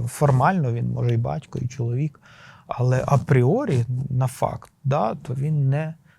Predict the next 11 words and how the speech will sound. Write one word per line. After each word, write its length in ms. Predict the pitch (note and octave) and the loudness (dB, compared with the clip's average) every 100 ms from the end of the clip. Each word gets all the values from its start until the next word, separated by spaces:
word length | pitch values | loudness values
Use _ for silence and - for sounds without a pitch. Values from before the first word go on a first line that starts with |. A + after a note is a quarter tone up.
| - | -2
не 160 | C3+ C#3+ | 2 2
є 220 | C3 A2 | 2 0
ним. 300 | G#2+ A2+ A#2 | -2 -4 -2
Тут 180 | - C#3+ | 2 6
дуже 240 | C#3 C#3 C#3+ | 8 6 4
важка 440 | D3 - D3+ A2 | 0 0 0 2
буде 300 | A#2+ A#2+ A#2 | 0 -2 -2
реабілітація 840 | A2+ A2+ B2+ C3+ - A#2 - C3+ | -2 -2 -2 -4 -8 -8 -8 -4
його, 280 | C3+ B2 C3+ - - _ - | -2 -2 -6 -10 -20 _ 0
відновлення 680 | B2 B2 C#3 B2 A2+ A2 A2 | 4 6 4 4 0 0 -2
його 420 | A2 A2+ A#2 A2 | -2 0 0 -2